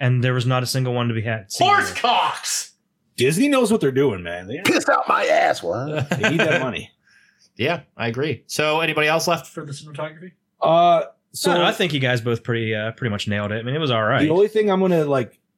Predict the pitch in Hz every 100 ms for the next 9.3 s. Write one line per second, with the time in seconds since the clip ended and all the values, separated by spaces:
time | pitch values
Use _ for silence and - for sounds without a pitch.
0 | _ _ _ _ - 120 110 104 98 101
1 | - _ - 143 139 135 117 127 135 120
2 | 117 113 107 101 - _ _ - 131 -
3 | 170 170 151 135 123 107 98 _ _ -
4 | 151 160 156 147 139 117 _ _ _ -
5 | - 170 143 123 107 113 107 101 101 -
6 | 95 85 82 - - _ _ _ _ _
7 | _ _ 101 101 95 - - _ _ _
8 | _ _ _ _ _ _ _ _ 131 131
9 | 131 131